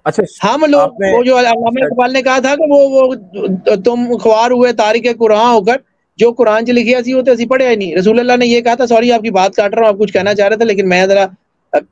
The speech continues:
Speaker 2: ये बात मुकम्मल कर लूँ। रसूल अल्लाह ने क्या कहा था कि आखिरी जमाने में क्या तो रिजाल होगा, इल्म उठा लिया जाएगा।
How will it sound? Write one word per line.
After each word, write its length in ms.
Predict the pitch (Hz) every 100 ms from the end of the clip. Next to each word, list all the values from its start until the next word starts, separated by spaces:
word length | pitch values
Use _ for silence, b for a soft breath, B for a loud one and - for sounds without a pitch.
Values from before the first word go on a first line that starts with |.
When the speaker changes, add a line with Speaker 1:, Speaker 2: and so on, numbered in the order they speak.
| -
Speaker 2:
ये 100 | 202
बात 280 | 185 185 202
मुकम्मल 380 | 202 190 190 185
कर 140 | 151
लूँ। 140 | 135 127 _ _ _ _ _ -
रसूल 280 | 170 180 220
अल्लाह 200 | 240 254
ने 100 | 254
क्या 200 | 254 277
कहा 180 | 262 247
था 120 | 247
कि 80 | 240
आखिरी 300 | 226 220 240
जमाने 340 | 226 208 214
में 120 | 220 214
क्या 140 | 214
तो 120 | 208
रिजाल 380 | 220 202 190 202
होगा, 240 | 190 175
इल्म 240 | 175 202 208
उठा 200 | 202 180
लिया 180 | 180 185
जाएगा। 340 | 170 147 131